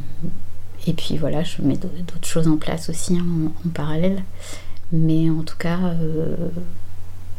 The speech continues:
ouais, je trouve ça assez, euh, assez, assez beau comme processus de se,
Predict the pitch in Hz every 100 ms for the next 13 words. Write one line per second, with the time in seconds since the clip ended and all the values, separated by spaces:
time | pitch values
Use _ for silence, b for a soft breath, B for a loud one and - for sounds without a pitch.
0 | - - - - - - - - - -
1 | - - - - - - - - - -
2 | - - - - - - - - - -
3 | - - - - 185 190 190 - 170 -
4 | - 156 147 - 180 - - 190 190 185
5 | 165 165 151 165 - - - B B B
6 | B B B B - - - - - -
7 | - - - - - 262 196 185 - 185
8 | 180 175 170 170 165 160 160 180 170 185
9 | 170 170 - - - - - - - -
10 | - - - - - 165 165 - 170 196
11 | - - - - 156 151 160 - -